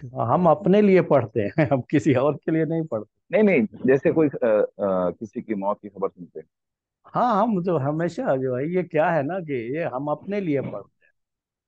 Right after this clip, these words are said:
Speaker 2: जी, जी, जी।
Speaker 1: मैं आपको एक मिसाल दूं इसको, मैं ये बातें इसलिए भी कहा हूँ, अभी जल्दी ही हमारे एक साथी के बारे में एक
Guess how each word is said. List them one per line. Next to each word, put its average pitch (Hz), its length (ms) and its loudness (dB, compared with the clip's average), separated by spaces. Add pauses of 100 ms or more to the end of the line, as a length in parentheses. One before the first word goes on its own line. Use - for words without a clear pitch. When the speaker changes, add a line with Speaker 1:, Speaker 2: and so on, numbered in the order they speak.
(220)
Speaker 2:
जी, 113 220 -2
जी, 104 160 0
जी। 80 220 -10 (240)
Speaker 1:
मैं 117 80 -6
आपको 117 300 -4
एक 127 140 -6
मिसाल 120 400 -4
दूं 110 200 -10
इसको, 107 260 -14
मैं 117 300 -10
ये 107 160 -8 (340)
बातें 113 320 -6
इसलिए 127 280 -4
भी 123 140 -4
कहा 104 300 -8
हूँ, 90 260 -14 (100)
अभी 113 280 -4
जल्दी 101 400 -6
ही 90 180 -12 (1120)
हमारे 131 300 0
एक 135 100 -4
साथी 143 480 -2
के 156 120 -2
बारे 113 280 -2
में 147 180 -12
एक 117 60 -12